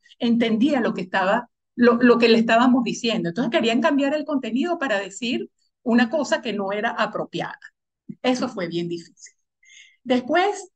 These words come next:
este ar-, artículo que, que tuvo una muestra muy importante, porque fueron dos mil trescientos veinticinco estudios poblacionales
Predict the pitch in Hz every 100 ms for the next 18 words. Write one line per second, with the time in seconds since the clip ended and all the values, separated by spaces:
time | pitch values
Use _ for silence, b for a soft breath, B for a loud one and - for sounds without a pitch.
0 | - 233 233 311 277 233 220 202 240 226
1 | 247 262 277 277 226 - - 208 185 185
2 | 185 185 226 226 262 - 220 226 233 233
3 | 226 233 233 - 175 175 180 262 247 233
4 | - 202 185 175 - 175 175 202 - 175
5 | 196 - 185 240 240 214 202 254 277 233
6 | 190 202 208 254 247 202 175 - 208 202
7 | 226 233 196 208 226 208 180 - 175 170
8 | 175 208 220 - - _